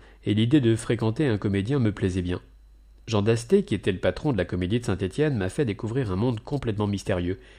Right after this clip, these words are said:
qui me transportait. Le fait de jouer devant un public, je trouvais ça incroyable.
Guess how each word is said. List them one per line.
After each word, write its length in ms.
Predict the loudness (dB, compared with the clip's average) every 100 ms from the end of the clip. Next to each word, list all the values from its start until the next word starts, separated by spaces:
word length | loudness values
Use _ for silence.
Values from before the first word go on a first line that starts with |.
| -14 -4
qui 60 |
me 100 | -4
transportait. 720 | -2 -4 -2 -6 -4 -4 -6 -10 -20 -20 -8
Le 80 | -4
fait 200 | -2 0
de 100 | 2
jouer 240 | 2 2 2
devant 240 | 2 0
un 60 | -2
public, 420 | -4 -6 -6 -12 -20 -16
je 100 | -14
trouvais 200 | -2 -2
ça 160 | 0 -4
incroyable. 540 | -6 -4 -2 -2 -6